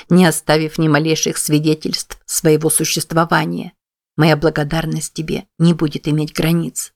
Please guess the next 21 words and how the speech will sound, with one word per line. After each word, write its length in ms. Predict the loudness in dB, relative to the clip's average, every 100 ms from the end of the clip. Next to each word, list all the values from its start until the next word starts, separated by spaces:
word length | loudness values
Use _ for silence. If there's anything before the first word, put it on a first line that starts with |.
| _ _ _ _
Спасибо, 520 | -12 -6 -4 -2 -4
что 200 | -4 -4
ты 140 | -2 0
вернулась 520 | 2 0 -2 -4 -2
в 40 |
мою 240 | 0 2 0
жизнь 380 | -2 -2 -2
прежде, 520 | 0 2 2 2 -2 -4 -6 -12 -4
чем 220 | 0 4
я 160 | 4
отправился 600 | 0 -2 -4 -2 -4 -4
в 80 | 2
неизвестность. 880 | 2 2 2 0 0 -6 -10 -12 -20 _ _ _ _
Я 220 | -2 -2
тебя 240 | -2 -2 0
никогда 580 | 0 -2 -4 -2 0
не 180 | 2 0
забуду, 600 | 0 -2 2 2 2 -2 -4 -16 -14 0
Мэри 380 | 2 2 0 -2
Шелли 400 | -2 -2 -2 0
Блэк. 500 | 0 0 -4 -16